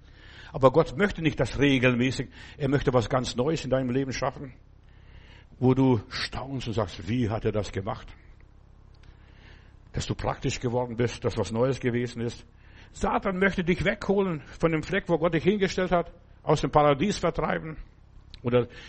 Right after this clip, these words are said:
oder dass Gott sich so deiner vertreibt. Und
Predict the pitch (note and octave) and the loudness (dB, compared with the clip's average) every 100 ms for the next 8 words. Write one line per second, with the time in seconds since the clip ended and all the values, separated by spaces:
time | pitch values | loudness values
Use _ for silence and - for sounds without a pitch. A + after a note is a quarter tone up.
0 | - C#3 A#2 G#2 C3 - A#2+ - C3+ - | -12 -2 0 2 2 0 -2 0 -2 -4
1 | - - - B2+ B2 A#2 G#2 A2+ - - | -14 -10 2 2 4 0 -2 -2 -4 -6
2 | - - - - - - - - - - | -12 -16 -20 -20 -20 -20 -20 -20 -20 -20
3 | - - - - - - - - C3 A#2 | -20 -20 -20 -20 -20 -18 -16 -4 -4 -2